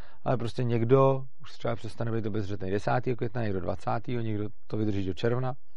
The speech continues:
prostě každý podle toho, eh, jak to riziko,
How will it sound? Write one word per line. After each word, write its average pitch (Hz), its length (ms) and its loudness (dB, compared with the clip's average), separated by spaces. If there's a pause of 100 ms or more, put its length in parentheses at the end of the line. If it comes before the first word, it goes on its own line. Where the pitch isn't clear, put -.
(840)
prostě 107 200 0
každý 113 260 2
podle 107 240 0
toho, 107 300 0 (540)
eh, 104 500 2
jak 107 280 2
to 117 140 0
riziko, 101 760 0